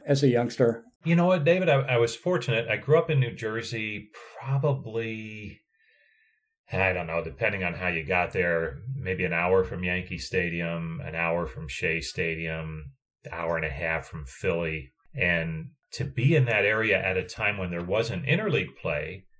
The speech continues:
Speaker 2: to be able to go and have your choice of a National League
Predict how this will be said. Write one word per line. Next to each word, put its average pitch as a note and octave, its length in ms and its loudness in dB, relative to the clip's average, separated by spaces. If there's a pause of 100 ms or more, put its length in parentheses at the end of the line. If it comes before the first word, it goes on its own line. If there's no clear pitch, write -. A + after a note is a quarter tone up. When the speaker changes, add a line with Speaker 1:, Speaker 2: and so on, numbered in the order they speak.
(120)
Speaker 2:
to - 100 -8
be G#2 140 -4
able A#2 160 4
to G#2 80 -2
go F#2+ 580 0
and F2 140 -10
have F#2 180 -6
your D#2+ 140 -6
choice F#2 640 -2
of C3 200 -6
a D#2+ 60 -8
National F2+ 560 -2
League F2 320 -4